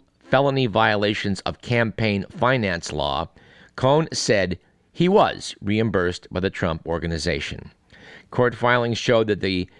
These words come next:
company grossed up, that's in quotes, the payments to cover Cohen's taxes and added a bonus for a total of four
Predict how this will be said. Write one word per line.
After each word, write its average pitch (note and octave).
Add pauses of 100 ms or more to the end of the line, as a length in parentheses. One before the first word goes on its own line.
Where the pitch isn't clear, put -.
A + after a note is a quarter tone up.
(140)
company A2 (180)
grossed C3+
up, A#2
that's F#2+
in F#2
quotes, F#2
the G2
payments A2+
to G#2
cover F#2+
Cohen's F#2
taxes A2 (260)
and G2+
added B2
a A2+
bonus A2
for -
a G2+
total G#2
of F#2
four D3+